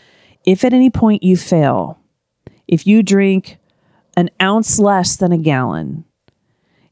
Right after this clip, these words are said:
if you eat more than what your particular eating regimen allows for, if you have a cheat meal, if you take a sip of alcohol, if you forget to take your picture,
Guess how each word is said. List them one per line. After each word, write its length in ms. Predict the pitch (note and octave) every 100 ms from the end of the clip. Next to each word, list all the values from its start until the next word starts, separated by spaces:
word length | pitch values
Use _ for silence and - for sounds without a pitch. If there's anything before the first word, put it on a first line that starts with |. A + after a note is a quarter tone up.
| _
if 240 | F3 D#3+
you 220 | F#3 G3 -
eat 440 | G3+ G#3 G#3 - - -
more 800 | F3+ F3+ F#3+ G3 G3 G3 G3 G3 _ _ _ _ _
than 640 | E3 F#3+ F3+ F3 F3 E3+ - _ _ -
what 320 | E3 E3+ -
your 720 | E3 F3+ F#3 F3+ F3+ F3+ - _ -
particular 840 | F#3 - F3+ - F3 E3 E3 E3
eating 260 | E3+ E3+ E3+
regimen 580 | D#3+ D#3 D3+ D3+ D3 - _ _ _ - -
allows 520 | E3 D#3+ D#3 D3+ C#3+
for, 520 | - - - - - _ _ _ _
if 160 | F3 E3
you 120 | G3
have 200 | G3 G3+
a 80 | A3
cheat 420 | - - A3+ -
meal, 380 | C#3+ G2 - - - _
if 80 | -
you 80 | D3+
take 260 | - D3+ G#3+
a 60 |
sip 300 | G3 G#3 -
of 120 | G#3
alcohol, 720 | F3+ D#3 - G#2+ - F#2 D#2+ - _ _
if 180 | C#4 D4
you 120 | D#4
forget 320 | E4+ D#4 F4
to 100 | D#4+
take 320 | - D4+ -
your 80 | C#4
picture, 640 | - C#4 - - - -